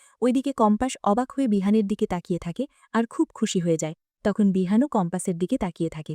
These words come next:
ওইদিকে দেখা যাবে মাহি বিহানের রুমের সামনে দিয়ে যাচ্ছিল, হঠাৎ করেই বলে, "কি ব্যাপার, নার্স তো এখানে সবসময় বসে থাকে, কি হলো?"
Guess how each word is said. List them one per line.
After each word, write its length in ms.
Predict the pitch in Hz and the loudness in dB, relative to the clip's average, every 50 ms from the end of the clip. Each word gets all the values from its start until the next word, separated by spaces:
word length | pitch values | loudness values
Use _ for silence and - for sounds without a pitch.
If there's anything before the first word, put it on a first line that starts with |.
| - _ _ _ _ _ _ - | -12 _ _ _ _ _ _ 4
ওইদিকে 320 | 220 220 202 214 - 220 | 4 4 4 4 2 2
দেখা 240 | 185 180 170 - 202 | 2 2 -2 -2 -2
যাবে 200 | 190 220 220 220 226 | 0 0 2 4 4
মাহি 300 | 226 185 175 170 - 247 226 | 4 4 2 0 0 0 0
বিহানের 400 | 202 196 180 185 202 208 202 180 | 2 0 0 2 2 2 2 2
রুমের 280 | 185 180 180 190 190 | 2 2 2 2 0
সামনে 300 | - - 185 170 170 175 175 | 0 -2 0 0 0 0 0
দিয়ে 180 | 170 185 180 | 0 0 0
যাচ্ছিল, 380 | 175 165 151 - - - - 190 262 - _ _ _ _ _ _ | 0 -2 -8 -8 -8 -6 -2 -2 -2 -2 _ _ _ _ _ _
হঠাৎ 260 | - 240 247 - 311 - | -4 -4 -2 -2 -6 -6
করেই 240 | - 302 294 311 302 | 0 2 4 4 6
বলে, 260 | 220 208 208 240 233 180 - _ _ _ _ _ - | 4 4 4 4 2 0 -2 _ _ _ _ _ 0
"কি 80 | 302 302 | 0 2
ব্যাপার, 300 | 247 214 185 - 233 277 _ _ _ _ _ _ - | 2 2 -2 -2 -4 -6 _ _ _ _ _ _ 0
নার্স 300 | 214 226 226 262 294 - - | 2 2 2 2 0 -2 -4
তো 60 | - 320 | -2 -2
এখানে 240 | 294 254 - 277 294 | -2 0 0 -2 -2
সবসময় 480 | 269 - 240 240 - - 285 277 285 247 | -2 -4 -6 -6 -4 -2 0 0 2 2
বসে 220 | 196 170 - 190 | 2 0 0 -4
থাকে, 240 | - 165 165 - 175 - _ _ _ _ _ | -6 -6 -10 -10 -12 -14 _ _ _ _ _
কি 120 | - 330 | 0 0
হলো?" 240 | 302 - 208 160 143 | 2 4 2 2 2